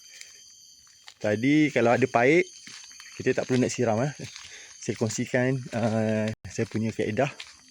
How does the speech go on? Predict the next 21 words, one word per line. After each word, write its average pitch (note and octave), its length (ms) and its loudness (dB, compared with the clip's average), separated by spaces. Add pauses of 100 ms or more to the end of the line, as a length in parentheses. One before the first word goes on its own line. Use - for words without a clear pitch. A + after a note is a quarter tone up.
(760)
Saya G#2+ 240 0
pakai A2+ 240 -4
paik A#2 300 0 (180)
enam A2+ 160 2
belas B2 160 -2
M A#2 160 0
M. D3+ 160 -2 (480)
Ada A2 240 -4
kat G#2+ 80 -2
situ, D3 320 -8
lalu, A#2+ 240 0
kan. C3+ 120 4 (1000)
Okey, A#2 160 -6
ada G#2+ 320 -2
micro A#2 320 -4
tube. D3+ 320 -4 (1500)
Jadi A#2 240 0
tak - 160 -2
perlu B2 160 0
nak - 80 -2
siram. C3+ 400 -2